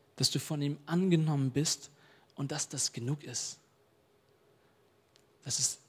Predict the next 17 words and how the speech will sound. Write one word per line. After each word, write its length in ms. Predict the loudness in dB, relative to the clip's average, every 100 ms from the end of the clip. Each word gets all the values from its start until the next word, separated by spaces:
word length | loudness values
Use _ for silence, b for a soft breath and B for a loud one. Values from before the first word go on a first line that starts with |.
| _ b b b -12
dass 120 | -4
es 140 | -2
ausreicht, 680 | 0 4 4 2 -2 -6 -6
dass 240 | -6 -4
Gott 300 | -4 -4 -4
dich 200 | -4 -4
annimmt. 500 | -8 -12 -12 -12 -16 -20 b b
Abel 340 | -6 -2 -2 -2
ist 220 | -4 -6
das 200 | -6 -4
Zeugnis 420 | -2 -2 -2 -8
dafür. 480 | -8 -10 -10 -12 -12 -16 _ b b b b b b b b b b _ _ _ _ _ _ _
Abel 260 | 0 2 2
wurde 140 | 2
das 180 | 0 4
Leben 240 | 4 4
genommen, 380 | 0 -2 -4 -8